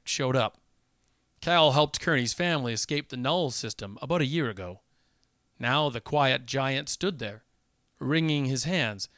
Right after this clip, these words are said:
as if that would keep back the tears that were threatening to burst through. Admiral Showalter ran through the routine. His face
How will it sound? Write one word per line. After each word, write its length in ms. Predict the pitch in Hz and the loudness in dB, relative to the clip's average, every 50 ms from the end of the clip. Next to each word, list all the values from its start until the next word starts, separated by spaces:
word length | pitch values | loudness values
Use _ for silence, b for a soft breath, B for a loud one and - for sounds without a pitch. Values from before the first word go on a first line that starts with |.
| b b b b | b b b b
as 140 | - 135 147 | -6 -4 -4
if 120 | 170 139 | -2 0
that 180 | - 196 208 185 | 2 2 2 2
would 160 | 156 143 - | 0 -2 -4
keep 240 | - 190 185 - _ | -6 -8 -8 -6 _
back 260 | 185 165 151 139 - | -4 -2 -2 -4 -4
the 100 | - 135 | -8 -8
tears 440 | - - 170 156 127 117 110 101 104 | -6 -6 -4 -2 -2 -2 -4 -6 -6
that 140 | 139 131 127 | -10 -10 -10
were 80 | 120 | -10
threatening 480 | 110 - - 147 147 - 127 110 104 98 - | -8 -6 -4 -4 -4 -4 -8 -12 -14 -14 -16
to 80 | 110 | -18
burst 440 | 98 - - 143 131 117 104 - - | -18 -10 -6 -4 -4 -4 -4 -6 -10
through. 360 | - - 143 127 117 101 92 - _ _ _ _ _ _ _ _ _ _ _ _ _ _ _ _ _ _ _ _ _ _ _ _ _ _ _ | -10 -8 -8 -6 -6 -6 -10 -14 _ _ _ _ _ _ _ _ _ _ _ _ _ _ _ _ _ _ _ _ _ _ _ _ _ _ _
Admiral 420 | - 175 190 175 160 160 151 143 131 | 0 2 2 4 4 4 4 4 2
Showalter 640 | - - 196 175 151 135 135 127 123 - 127 123 117 | 2 2 4 4 6 6 4 4 2 0 -2 -4 -4
ran 260 | 127 143 143 135 123 | -4 -2 -2 -2 -4
through 240 | - - - 147 131 | -6 -6 -4 -4 -2
the 100 | 117 104 | -2 -2
routine. 560 | 107 110 104 95 - - 110 92 92 95 - _ _ _ b b b b b b b b b b b - - | -4 -4 -4 -6 -6 -8 -10 -12 -14 -16 -20 _ _ _ b b b b b b b b b b b -8 -4
His 200 | 170 - - - | -2 0 0 2
face 480 | - 185 175 156 123 123 - - - | 2 2 2 2 2 0 -2 -4 -6